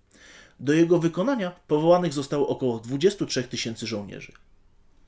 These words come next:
Nie każdy mógł jednak zostać członkiem tej jednostki. Służyli w niej specjalnie wyselekcjonowani żołnierze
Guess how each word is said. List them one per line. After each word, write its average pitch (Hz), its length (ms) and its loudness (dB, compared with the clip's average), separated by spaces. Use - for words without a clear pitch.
Nie 226 120 -2
każdy 220 320 4
mógł 127 180 -2
jednak 123 240 -2
zostać 123 320 -4
członkiem 123 360 -8
tej 131 160 -6
jednostki. 135 500 -8
Służyli 165 440 -4
w 156 40 -4
niej 151 260 -4
specjalnie 202 720 0
wyselekcjonowani 131 720 -4
żołnierze 113 460 -8